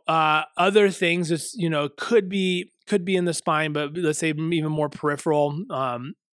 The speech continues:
uh, the, and we're talking about more about, like, a joint here. The aff-,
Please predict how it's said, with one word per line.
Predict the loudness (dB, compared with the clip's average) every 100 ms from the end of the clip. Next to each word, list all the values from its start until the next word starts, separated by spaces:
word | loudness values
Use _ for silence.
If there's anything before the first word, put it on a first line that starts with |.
| -18 -6
uh, | -2 0 0 -2 -4 -4
the, | -4 -2 -2 -2
and | -4
we're |
talking | -2 -2
about | -2 -2
more | -2
about, | -2
like, | -4 -6
a |
joint | -8 -4 -4 -4
here. | -2 -2
The | 0 -4
aff-, | -4